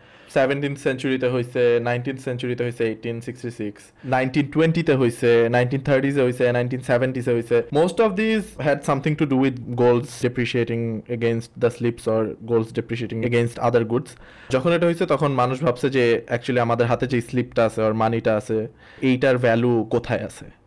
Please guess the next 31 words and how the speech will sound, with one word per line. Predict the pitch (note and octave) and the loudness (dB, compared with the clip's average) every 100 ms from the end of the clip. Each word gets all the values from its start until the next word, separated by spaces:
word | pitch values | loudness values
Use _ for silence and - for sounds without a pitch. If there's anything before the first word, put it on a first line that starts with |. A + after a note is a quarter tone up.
| _ _ _ | _ _ _
তখন | B2 A#2+ E3 G3+ A#3+ - | 0 2 2 0 -2 -4
ভাই | A2 A#2 C3+ - - - | 0 2 0 -4 -12 -2
টাকা | B2 A#2+ | 0 2
জমা | B2 B2 A#2+ | 4 2 2
দিছিলাম, | A#2 B2+ C#3+ | -2 -2 0
"আমি | C3+ A#2 | 0 -4
কিছু | B2 B2 | -8 -6
বুঝি | B2 B2 A#2+ B2 | -4 -2 0 2
না, | C3 | 2
আমি, | B2+ A#2 A#2+ | 2 0 0
আমি | A2+ | 0
জানি | B2 B2 A#2+ | 0 0 0
না | B2+ C3 C3 | 2 0 0
যে | A#2+ | 2
আপনার | A2+ B2 A#2 A#2 | 2 0 -4 0
টাকা | A#2+ A#2+ | 2 4
পয়সার | A#2+ A#2 A#2 | 2 2 2
কোনো | B2 A#2+ A#2 - G2+ - | 2 0 0 -2 -6 0
দাম | B2 B2 | 2 4
আছে | B2 B2+ | 2 2
নাকি, | A#2+ C3+ | 2 2
আমার, | C3+ A2+ A#2 A#2+ | 2 2 4 2
আপনি | A#2 C3+ | 0 -2
আমার | B2+ B2 | 0 0
টাকা | B2+ B2+ | 2 2
ফেরত | B2 B2+ | 2 0
দেন | A#2+ C#3 B2+ | 0 -2 0
ভাই, | A2+ B2+ | 0 0
ভাই, | A2+ A2+ | -2 -2
আমার | A2+ A2+ A2+ | -2 -4 -2
ভাই, | A2+ | -4